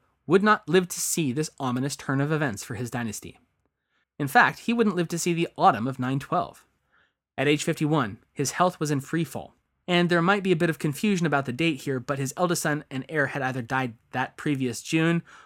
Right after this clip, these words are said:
or maybe several years prior. But in any case, that had thrown the succession plans into question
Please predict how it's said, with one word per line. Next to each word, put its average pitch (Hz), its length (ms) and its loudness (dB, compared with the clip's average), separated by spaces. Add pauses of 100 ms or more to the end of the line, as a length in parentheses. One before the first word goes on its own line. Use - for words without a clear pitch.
or 135 140 -2
maybe 139 300 2
several 131 380 -2
years 117 280 -4
prior. 123 520 -4 (580)
But 143 120 2
in 156 120 -4
any 196 180 2
case, 127 320 -4 (280)
that 185 120 2
had 175 140 0
thrown 165 240 2
the 139 60 0
succession 156 480 0
plans 131 280 -4
into 117 160 -4
question - 540 -4